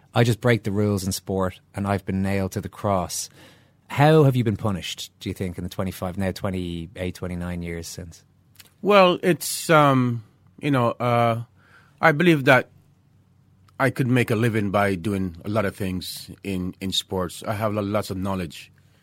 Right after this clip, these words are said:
Speaker 2: in sports as far as, uh, sprinting and biomechanics, or get the athletes from here to the next level by the elements of the training that I knew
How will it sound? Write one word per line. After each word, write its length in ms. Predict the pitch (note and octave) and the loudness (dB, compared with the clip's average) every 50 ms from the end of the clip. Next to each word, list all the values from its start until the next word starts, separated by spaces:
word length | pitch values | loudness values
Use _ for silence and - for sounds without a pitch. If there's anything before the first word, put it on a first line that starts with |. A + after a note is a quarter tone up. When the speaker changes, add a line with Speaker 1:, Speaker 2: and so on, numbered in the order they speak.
| _ _ _ _ _ _ _ _ _ _ _ _ _ _ _ _ | _ _ _ _ _ _ _ _ _ _ _ _ _ _ _ _
Speaker 2:
in 120 | - G2+ F2 | -10 -8 -8
sports 460 | - - _ G#2+ G2 F2+ F2 - - - | -8 -8 _ -4 -4 -2 -4 -8 -10 -10
as 120 | F#2 F2 | -10 -10
far 180 | - - G#2 G2 | -6 -4 -2 -2
as, 120 | F#2+ E2 | -2 -2
uh, 140 | G2 F2+ E2+ | -4 -4 -4
sprinting 800 | - - - - - G#2+ G#2+ G2 F2+ - G2 F#2 F#2 F2 F2+ - - | -4 -8 -8 -6 -6 -4 -4 -4 -4 -4 -4 -4 -4 -4 -6 -8 -8
and 580 | - F#2+ F#2 F2+ F2 E2+ E2+ F2 E2+ E2 E2+ D#2+ | -6 -4 -4 -4 -4 -6 -8 -8 -10 -10 -8 -4
biomechanics, 800 | F#2 G2+ F#2 F#2+ F#2 - - G2 F#2 F#2+ F#2 E2+ - - F#2 | -4 -2 -2 -2 -6 -6 -6 -4 -4 -4 -6 -8 -10 -10 -8
or 500 | F#2 F#2 F2 F2 E2+ E2+ E2 E2 E2 B1 - - - - _ _ _ _ _ _ _ - | -6 -6 -6 -4 -6 -6 -6 -6 -8 -10 -12 -16 -20 -20 _ _ _ _ _ _ _ -8
get 140 | F2 G#2 F#2+ | -6 -4 -4
the 120 | G#2 - | -2 -2
athletes 360 | A2 A#2+ - G#2 G2 F#2 D#2+ - | -2 -4 -4 -4 -6 -6 -6 -10
from 340 | - - G2 F#2 F#2 E2+ - | -10 -8 -6 -6 -6 -8 -10
here 280 | - F#2 F2+ F#2 F2+ E2+ D2 - _ _ _ | -10 -8 -6 -6 -6 -8 -10 -18 _ _ _
to 100 | - F#2+ | -8 -8
the 40 | |
next 180 | F2+ E2+ - - | -6 -8 -8 -4
level 340 | F#2+ G2+ F2+ F2 F2 E2+ E2+ _ _ _ _ _ _ _ _ - | -4 -4 -4 -4 -8 -10 -12 _ _ _ _ _ _ _ _ -8
by 540 | E2 F#2 F#2 F2+ F2+ F2+ E2+ E2+ D2+ A#1 - | -4 -2 0 0 0 -2 -4 -6 -8 -10 -14
the 300 | - - - E2 G2 F#2+ - | -18 -16 -8 -6 -6 -2 -2
elements 400 | A#2 A2 G#2 G#2 G#2 F#2+ - G#2 | -2 -2 0 -2 -4 -4 -4 -6
of 120 | F2 - | -8 -8
the 80 | - - | -8 -10
training 440 | - - A#2 G2+ F#2+ F2+ E2+ D#2+ - | -8 -6 -6 -4 -4 -6 -8 -10 -12
that 200 | E2+ F2 G#2 F#2 | -6 -4 -2 -2
I 140 | F#2 F2+ F2 | -2 -2 -2
knew 580 | E2+ E2+ F2 F#2+ G#2+ A#2 A#2+ B2+ C#3+ D#3+ D3 | -4 -6 -4 -2 0 0 0 0 0 -2 -4